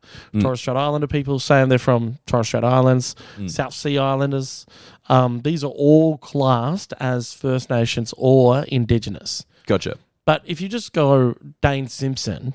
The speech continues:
Speaker 2: you don't have to say Indigenous, even though I, I am, I'm in that broad sort of spectrum, but I'm also Aboriginal, like, I'm
Speaker 1: Mm.
Speaker 2: more specifically
Speaker 1: Aboriginal.
Speaker 2: Aboriginal.
Speaker 1: Like, First Nations catch-all. If you wanna
Speaker 2: Yeah.
Speaker 1: get specific, Aboriginal. If you wanna get really specific, Wiradjuri,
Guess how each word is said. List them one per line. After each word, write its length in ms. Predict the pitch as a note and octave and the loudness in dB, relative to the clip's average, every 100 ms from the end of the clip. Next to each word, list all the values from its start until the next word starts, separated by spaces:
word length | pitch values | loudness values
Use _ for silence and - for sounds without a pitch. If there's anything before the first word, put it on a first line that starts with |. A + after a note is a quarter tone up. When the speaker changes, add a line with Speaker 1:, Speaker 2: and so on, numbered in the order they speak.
| - | -10
Speaker 2:
you 140 | - D3+ | -2 2
don't 240 | F3 F3 | 4 2
have 240 | C3 D3 B2+ | 0 -8 -6
to 120 | A#2 | -10
say 380 | - A#2+ G#2+ F#2+ | -6 -4 -4 -4
Indigenous, 480 | B2 A2+ A2 G#2 A2 | -4 -2 -4 -6 -2
even 160 | F#3 F3 | 2 4
though 140 | C3 | 2
I, 260 | A#2 A#2 A2 | -2 -8 -10
I 240 | A2 A2 | -10 -8
am, 300 | A#2 A#2+ G2+ | -2 0 0
I'm 120 | A2+ | -2
in 100 | A#2 | -4
that 160 | A2 - | -6 -4
broad 280 | A#2+ A2 G#2 | -2 -2 -2
sort 160 | A2+ | -6
of 80 | G2+ | -8
spectrum, 280 | - A#2+ A#2+ | -8 -10 -4
but 80 | B2+ | -2
I'm 140 | B2 | 0
also 260 | C#3 B2+ A2+ | 0 0 -2
Aboriginal, 480 | A2 A#2 A2+ - - | -2 -2 -2 -4 -2
like, 200 | A#2 - | 0 0
I'm 220 | A2+ G#2 - - - - | -2 -2 -8 -14 -18 -2
Speaker 1:
Mm. 220 | A#2+ F2+ | 0 0
Speaker 2:
more 160 | D#3+ D3+ | -2 -4
specifically 800 | - C3+ - B2+ - G#2 G#2+ C3+ _ _ - | -6 -10 -6 -6 -8 -14 -16 -18 _ _ -2
Speaker 1:
Aboriginal. 420 | G2+ F#2+ F#2 - | 2 2 0 0
Speaker 2:
Aboriginal. 300 | A#2 A#2 F#2+ - - | -2 -6 -12 -18 -4
Speaker 1:
Like, 220 | F2+ F2+ | -2 -2
First 260 | - A#2+ G#2+ | 0 0 0
Nations 320 | A2 G2+ F#2+ | -2 -2 -2
catch-all. 600 | G#2 F#2 G#2 F2+ F2+ E2+ - | 0 0 0 0 0 -4 -12
If 280 | - - - | -20 -16 -2
you 60 | G#2 | 2
wanna 80 | G2 | 2
Speaker 2:
Yeah. 80 | |
Speaker 1:
get 80 | G2 | 0
specific, 600 | - G2 G2+ F#2 F#2 F2 - _ _ | -2 -6 -4 -2 -2 -2 -4 _ _
Aboriginal. 520 | G2 F#2+ F#2 E2 F2+ F2 | 0 2 0 0 0 0
If 80 | |
you 40 | F#2+ | 0
wanna 100 | F#2+ | 2
get 120 | F2+ | 2
really 160 | G2 G2+ | 2 0
specific, 520 | F2+ F#2+ F#2+ F#2 - | -2 -2 0 -2 -2
Wiradjuri, 600 | F#2+ F#2+ F#2 F2 E2 - | 0 2 2 0 -4 -4